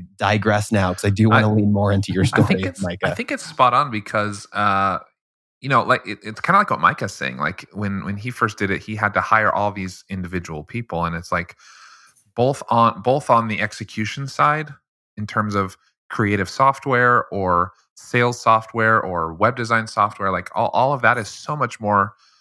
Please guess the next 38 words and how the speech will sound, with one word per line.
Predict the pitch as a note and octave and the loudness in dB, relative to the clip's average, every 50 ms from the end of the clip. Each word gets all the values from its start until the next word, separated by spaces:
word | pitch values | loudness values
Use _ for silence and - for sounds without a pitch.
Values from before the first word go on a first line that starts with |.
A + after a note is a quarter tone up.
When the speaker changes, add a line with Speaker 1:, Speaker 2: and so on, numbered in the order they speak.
| _ _ _ _ _ - - _ | _ _ _ _ _ -20 -10 _
Speaker 2:
approachable. | G#2 - - B2 A#2 - G2 F#2+ | -8 0 0 0 0 0 0 0
I | F#2+ F#2 | 0 0
mean, | F#2+ G2 | 0 -2
if | G#2 - | -2 -2
I | B2 | -4
think, | B2+ - D3+ C#3+ C3+ - - _ | -4 -4 -8 -10 -10 -12 -16 _
if | - A2 - | -8 -4 -4
I | C3+ | -4
think | C#3+ - D3+ C#3 B2 - - _ _ | -4 -4 -10 -10 -10 -12 -18 _ _
back, | - G#2+ G2+ G2+ - - - | 2 2 2 2 2 -2 -6
I | F2 G#2 | -6 -4
guess | G2+ A2 G#2 G2 - - _ | -4 -6 -6 -6 -8 -12 _
almost | - A2+ C3+ C3 A#2 - - | -4 -2 -2 -2 -2 -4 -10
fifteen | - A#2+ A#2 - - - A2 G2+ F#2 | -12 -14 -14 -14 -10 -8 -6 -6 -4
years | F2 F2 F2 F2 | -4 -4 -4 -4
now, | F#2+ F2+ F2 F2 F2 | -2 -2 -2 0 -2
when | F2 F2 | 0 -2
I | E2+ | -2
first | F2 - - A2+ A2+ A2 - - | -4 -2 0 0 0 0 -2 -12
tried | - - - - G2+ F#2+ G2+ G2+ F#2+ - | -16 -12 0 2 4 4 4 2 -2 -6
and | G2+ F#2+ | -6 -4
gave, | G2+ G2+ G2+ - - - | -4 -4 -4 -6 -8 -10
you | G2 F#2+ | -6 -4
know, | F#2 F2+ F2+ | -2 -4 -4
gave | F2+ - G2 F#2+ F2+ | -4 -2 -2 -2 -2
online | - - F#2+ G2 F#2+ F#2 F#2 F2 | -2 -2 -2 0 0 -2 -2 -4
business | F#2+ F#2+ F#2 F2+ E2+ - - | -6 -6 -6 -8 -12 -12 -16
a | - | -16
shot, | - - G#2 G#2 G2 - | -6 0 2 2 2 2
like, | E2+ F#2+ - | -2 -6 -6
it | G#2 | -8
was | F#2 E2+ - - | -8 -8 -10 -16
so | - - - C3+ C3+ A2 F2+ | -12 -4 0 0 2 2 0
different. | E2+ F#2 G#2 G2+ - E2+ D#2+ | -2 -6 -6 -6 -4 -4 -2
I | E2 F#2+ | -2 -2
had | A2 A2+ A2 G2+ | -2 -2 -4 -4
to | F#2+ | -4
learn | F2+ F#2+ F#2 F#2 F2+ G2 | -2 0 0 0 0 -2